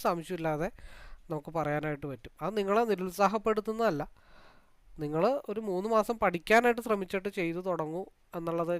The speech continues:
ഞാനൊരു, ആ, ഇപ്പം നാളെ തൊട്ട് ഒരുപാട് ആളുകൾ ല-, ട്രേഡിങ്ങിലേക്ക് ഇറങ്ങാനായിട്ട് വരും ഒന്നാം തീയതി തൊട്ട്. അപ്പോൾ, ആ, അവരുടെ പൈസയൊക്കെ ഇങ്ങനെ ചുമ്മാ പോയിക്കൊണ്ടിരിക്കുക. അത് പോകാതിരിക്കാൻ വേണ്ടി പറയുന്നതാണ്. നാളെ തൊട്ട് പഠിക്കാൻ തുടങ്ങുക, ആറ് മാസം കഴിയുമ്പോൾ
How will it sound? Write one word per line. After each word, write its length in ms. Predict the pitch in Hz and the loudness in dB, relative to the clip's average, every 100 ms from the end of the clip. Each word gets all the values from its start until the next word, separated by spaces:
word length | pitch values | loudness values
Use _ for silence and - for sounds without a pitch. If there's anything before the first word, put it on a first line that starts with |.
| 170 | -2
ഞാനൊരു, 380 | 165 165 165 170 - 160 | -2 -2 -4 -4 -6 -4
ആ, 20 | 156 156 151 | -2 -2 -4
ഇപ്പം 160 | 160 175 | -6 0
നാളെ 140 | 165 165 | 2 2
തൊട്ട് 160 | 190 220 | 0 -4
ഒരുപാട് 320 | 202 202 214 226 | 0 2 6 8
ആളുകൾ 260 | 208 208 208 214 | 8 6 2 2
ല-, 200 | 196 180 185 | 2 0 0
ട്രേഡിങ്ങിലേക്ക് 560 | 180 175 185 190 180 185 | 0 0 0 0 2 0
ഇറങ്ങാനായിട്ട് 460 | 175 175 175 170 170 | 0 0 0 -2 -4
വരും 160 | 143 - | -6 -10
ഒന്നാം 260 | 156 156 156 | -6 -4 -4
തീയതി 100 | 156 | -6
തൊട്ട്. 160 | 139 127 - - - - - _ _ - | -8 -12 -16 -20 -20 -20 -20 _ _ -16
അപ്പോൾ, 240 | 151 - 180 185 - - 175 | -2 4 4 4 0 -2 2
ആ, 20 | 165 160 160 160 160 - | 4 4 4 2 0 0
അവരുടെ 220 | 165 165 196 | 0 0 2
പൈസയൊക്കെ 400 | 180 170 190 180 196 | 2 2 0 0 -4
ഇങ്ങനെ 180 | 185 190 196 | -4 -4 -6
ചുമ്മാ 220 | 170 185 185 | -4 -2 -2
പോയിക്കൊണ്ടിരിക്കുക. 500 | 160 170 170 156 156 | -4 -4 -4 -4 -4
അത് 80 | - | -4
പോകാതിരിക്കാൻ 600 | 165 156 170 196 202 196 196 | -4 0 0 0 0 2 2
വേണ്ടി 160 | 190 190 185 | 0 -2 0
പറയുന്നതാണ്. 500 | 170 165 170 147 247 - - - - - | 0 0 -2 -2 -4 -10 -20 -20 -10 2
നാളെ 240 | 170 175 190 | 4 6 4
തൊട്ട് 160 | 202 214 196 | 0 2 2
പഠിക്കാൻ 420 | 170 165 214 220 247 | 2 2 6 6 6
തുടങ്ങുക, 380 | 202 180 170 170 180 - _ _ _ _ _ _ 160 | 4 4 4 4 2 -4 _ _ _ _ _ _ 2
ആറ് 140 | 151 185 196 | 4 4 2
മാസം 240 | 180 190 185 | 2 0 2
കഴിയുമ്പോൾ 380 | 180 175 180 | 2 2 -2